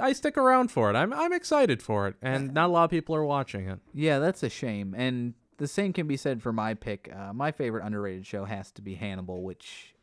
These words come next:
Speaker 2: second,
Speaker 1: Oh,
Speaker 2: its second
Speaker 1: so
Speaker 2: season
Speaker 1: good.
Speaker 2: this year completely trumped its first season, wi-, and I love the first season
Speaker 1: Just
Speaker 2: of
Speaker 1: the,
Speaker 2: Hannibal.
Speaker 1: just the court scenes were great in season two. I
Speaker 2: Oh. There's something so good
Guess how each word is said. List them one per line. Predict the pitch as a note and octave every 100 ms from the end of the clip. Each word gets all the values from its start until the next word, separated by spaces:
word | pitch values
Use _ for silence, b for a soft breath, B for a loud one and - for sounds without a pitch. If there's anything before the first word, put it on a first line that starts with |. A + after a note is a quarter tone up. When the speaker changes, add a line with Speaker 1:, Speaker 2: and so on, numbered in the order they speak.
| _ _ _ -
Speaker 2:
second, | - E3+ C3+ E3
Speaker 1:
Oh, |
Speaker 2:
its | E3 -
second | A3 G#3+ F#3+
Speaker 1:
so | C#3+
Speaker 2:
season | F#3 D#3+ C#3+
Speaker 1:
good. |
Speaker 2:
this | C#3 -
year | A#2+ A2+ A2 b b b b b _ -
completely | D3+ B2 - G3 G3 E3
trumped | - D3+ A#2+
its | B2 -
first | B2 A2+
season, | - A#2 A2+ G#2+
wi-, | A2+ G#2+
and | A#2 A#2+
I | D#3+
love | A#2 B2+ A2 G2 G2 -
the | B2
first | A#2 G#2 -
season | A2+ F#2+ G2
Speaker 1:
Just | D#3 G#2 F#2
Speaker 2:
of | F2+
Speaker 1:
the, |
Speaker 2:
Hannibal. | F#2 G2 _ _ -
Speaker 1:
just | G#3+ -
the | C3
court | - - C3 D#3 -
scenes | - G#2 G2
were | G#2+
great | - A2 A2 F#2+
in |
season | G#2 A2+ F#2+ G2+
two. | - G#2 F#2+ F2+
I | A#2 C#3 C3+ A2 F#2
Speaker 2:
Oh. | B B B B B B -
There's | G3+ G3+
something | - G3 - E3+ C#3+
so | - - - D#3 E3+
good | C#3 C3 A2 F#2+